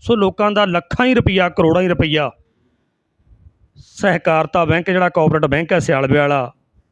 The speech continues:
ਉਹ ਨਿਘਾਰ ਚੁੱਕਾ ਏ। ਸੋ ਇਹ ਉੱਪਰਲਾ ਜਿਹੜਾ ਉਹਦਾ ਡਿਪਾਰਟਮੈਂਟ ਹੈ, ਉਹਦੀ ਘਾਟ ਹੈ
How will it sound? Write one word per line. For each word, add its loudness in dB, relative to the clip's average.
ਉਹ -2
ਨਿਘਾਰ 0
ਚੁੱਕਾ -4
ਏ। -12
ਸੋ 0
ਇਹ 4
ਉੱਪਰਲਾ 0
ਜਿਹੜਾ 2
ਉਹਦਾ 2
ਡਿਪਾਰਟਮੈਂਟ 0
ਹੈ, 2
ਉਹਦੀ 2
ਘਾਟ 0
ਹੈ -4